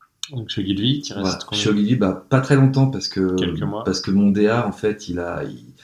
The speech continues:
Speaker 2: il a fait une dépression, euh, enfin, il se sentait pas à l'aise et tout, il y avait une grosse pression.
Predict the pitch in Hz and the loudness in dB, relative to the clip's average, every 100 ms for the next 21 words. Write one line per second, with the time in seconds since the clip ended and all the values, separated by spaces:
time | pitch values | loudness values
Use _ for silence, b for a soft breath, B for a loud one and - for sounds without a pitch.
0 | B B B B 92 87 101 95 95 95 | B B B B -4 -2 0 2 0 -2
1 | 87 107 104 117 120 90 85 87 92 95 | -4 -2 0 2 0 0 -4 -4 -2 -2
2 | - 95 98 101 95 101 98 95 104 104 | -4 -4 -4 -4 -4 -2 2 2 2 -2
3 | 87 - 95 98 82 85 85 87 - - | -4 -6 -4 -2 -2 -6 -6 -8 -8 -10
4 | - 104 131 | -6 -2 -2